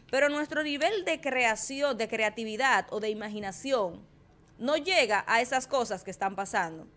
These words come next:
Yo le aseguro que, ok, que uno sabe lo que se da de manera corrupta dentro de las instituciones, pero cuando te lo detallan de manera puntual, como tú tener a la parte administrativa de la Procuraduría, como tú tener, eh, a,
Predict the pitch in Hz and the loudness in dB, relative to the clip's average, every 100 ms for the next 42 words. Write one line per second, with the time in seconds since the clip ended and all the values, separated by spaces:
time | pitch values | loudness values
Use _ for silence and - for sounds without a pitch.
0 | _ _ - - - - - - 240 320 | _ _ -20 -20 -20 -20 -20 0 6 6
1 | 392 359 330 370 254 247 254 302 262 269 | 6 2 2 2 2 2 2 0 0 -4
2 | 277 - 285 320 220 226 - 214 220 285 | -4 2 4 4 0 -4 -6 -2 4 4
3 | 247 208 196 214 247 233 - - - 247 | 4 0 -4 0 2 2 -2 -20 0 0
4 | 214 302 277 233 214 220 220 208 226 226 | 2 -2 0 2 2 0 0 0 0 -2
5 | 226 196 190 277 247 190 - - - - | -6 -8 -2 0 0 -4 -10 -18 -20 -4
6 | - 240 247 254 247 247 240 240 240 277 | -2 4 4 4 0 0 2 2 2 0
7 | 370 330 294 269 285 311 294 277 - 285 | 2 0 0 0 2 0 -2 -6 -2 4
8 | 262 180 208 415 - - - - - 233 | 4 4 0 -4 -10 -20 -20 -20 -2 0
9 | 233 233 277 311 320 277 226 214 214 214 | 0 -2 2 4 4 0 2 2 2 2
10 | 233 269 349 330 311 311 277 262 302 254 | 0 2 2 0 -2 0 0 0 0 2
11 | 226 190 226 220 226 214 202 202 269 226 | 2 2 0 -4 0 0 0 -2 -2 -2
12 | 175 - - - - - 247 262 302 349 | -2 -6 -18 -20 -14 -2 2 2 0 0
13 | 349 339 269 370 - - - 240 240 233 | 2 2 2 -2 -10 -20 2 6 8 6
14 | 220 208 - 220 214 208 190 180 | 4 2 4 6 6 6 6 4